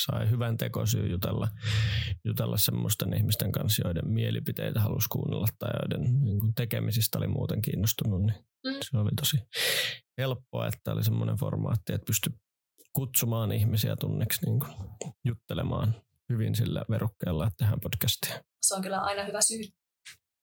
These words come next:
Speaker 2: No, jos halutaan antaa vähän vinkkejä meidän kuulijoille, joista osa ehkä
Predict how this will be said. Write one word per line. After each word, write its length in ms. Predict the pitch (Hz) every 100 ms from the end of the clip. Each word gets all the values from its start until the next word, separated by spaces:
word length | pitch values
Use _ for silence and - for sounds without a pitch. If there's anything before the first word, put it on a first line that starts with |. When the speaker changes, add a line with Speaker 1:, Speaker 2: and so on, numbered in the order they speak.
| _ _ _ _ _ _ -
Speaker 2:
No, 160 | 233 233
jos 180 | 262 254
halutaan 360 | 254 247 220
antaa 280 | 214 214 202
vähän 320 | 202 214 208
vinkkejä 440 | 214 233 214 202 180
meidän 300 | 190 190 190
kuulijoille, 540 | 226 214 - - 196
joista 380 | 196 - - - - - _ _ _ _ _
osa 340 | 285 302 214 190
ehkä 300 | 190 -